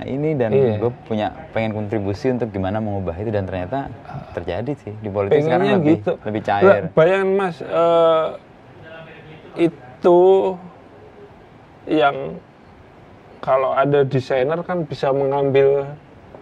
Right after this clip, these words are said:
Speaker 2: rezeki di situ,
Speaker 1: Mhm,
Speaker 2: bukan
Speaker 1: mhm.
Speaker 2: cuman percetakannya aja.
Speaker 1: Iya, iya, iya.
Speaker 2: Masa ada dulu aku pernah nemu, saya ak-, apa, eh, istilahnya apa,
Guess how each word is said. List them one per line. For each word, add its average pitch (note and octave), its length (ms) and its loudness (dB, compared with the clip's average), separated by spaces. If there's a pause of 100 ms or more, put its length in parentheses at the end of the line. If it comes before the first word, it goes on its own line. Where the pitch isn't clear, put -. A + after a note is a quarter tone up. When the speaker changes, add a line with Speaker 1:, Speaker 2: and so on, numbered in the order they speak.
(340)
Speaker 2:
rezeki D#3 540 0
di C#3+ 100 2
situ, C3 260 0
Speaker 1:
Mhm, G2 120 0
Speaker 2:
bukan C#3 180 0
Speaker 1:
mhm. C3+ 80 0
Speaker 2:
cuman C#3 300 0
percetakannya B2+ 880 -2
aja. D#3 80 -2
Speaker 1:
Iya, A2 260 2
iya, G2 200 -4 (100)
iya. G2 160 -4
Speaker 2:
Masa D3+ 380 0
ada C#3+ 180 2
dulu D3+ 520 2 (220)
aku B2+ 240 -6
pernah D3 320 -6
nemu, D3 320 0 (1120)
saya C#3 520 2
ak-, - 200 -6 (120)
apa, D3 360 2 (380)
eh, - 80 -14
istilahnya C3+ 600 -2
apa, B2+ 320 -2